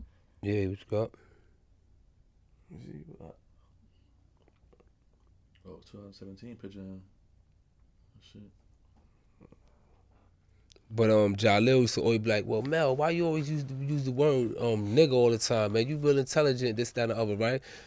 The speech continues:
Speaker 1: So I'm like, "Well, you use the word, you, you, you, you say you a black man." So he looked at me.
Speaker 3: <laughs>
Speaker 1: You know what I'm saying? <laughs> You know what I'm saying? That just started something from right there, you know what I mean?
Speaker 3: Mm.
Speaker 2: Okay.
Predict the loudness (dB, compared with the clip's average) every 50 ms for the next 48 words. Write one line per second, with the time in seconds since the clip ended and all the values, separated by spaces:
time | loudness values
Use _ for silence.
0 | -20 _ -12 -10 -4 -2 -2 0 2 2 2 2 4 4 4 4 4 4 4 4
1 | 4 4 4 4 4 6 8 8 8 8 4 0 0 2 2 2 2 2 2 0
2 | 0 0 0 0 0 0 4 4 4 6 6 4 4 6 4 2 2 2 -2 -2
3 | -2 -2 -2 -6 -12 _ _ _ _ _ _ _ _ _ _ _ _ _ _ _
4 | _ _ _ _ _ -14 -6 -2 0 2 4 6 8 8 8 8 8 6 4 4
5 | 4 2 -2 -2 -4 -6 _ _ _ _ _ _ _ -20 -20 -20 -18 -12 -10 -10
6 | -10 -4 4 8 10 10 10 10 8 8 8 10 10 10 10 10 10 10 10 12
7 | 12 12 12 10 8 8 8 8 8 8 6 4 4 4 0 -2 0 4 6 8
8 | 8 8 6 4 2 2 0 0 0 -4 -4 -4 0 2 2 2 2 2 4 4
9 | 4 6 4 2 0 0 0 2 2 2 2 2 0 -2 -6 -12 -16 -16 -14 -14
10 | -14 -16 -16 -18 -20 -20 -20 -20 -20 -20 -18 -14 -12 -10 -10 -10 -10 -12 -14